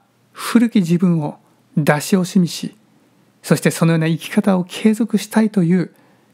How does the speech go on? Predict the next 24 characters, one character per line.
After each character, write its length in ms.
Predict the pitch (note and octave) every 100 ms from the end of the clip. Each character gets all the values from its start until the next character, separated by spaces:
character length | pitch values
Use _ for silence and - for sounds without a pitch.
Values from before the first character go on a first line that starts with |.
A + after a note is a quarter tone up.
| -
弱 240 | D#3 F3+
さ 160 | F3+ D#3+
が 240 | D#3+ F3
あ 60 | D#3
り 100 | D3+
ま 100 | E3
す。 200 | - - _ _ _ _ _ _ _ _ _ _ _ _ _ _ _ _ -
ど 140 | E3+
う 40 | F3+
ぞ 100 | F3+
こ 160 | -
の 80 | F3+
よ 60 | F#3
う 40 |
な 120 | E3+
信 380 | E3 - - G#3
仰 180 | G3 G3
の 100 | F3+
薄 240 | F3 -
い 80 | G3+
私 260 | F#3 F#3 F3+
た 120 | F3+
ち 140 | F3+
を 160 | E3+ -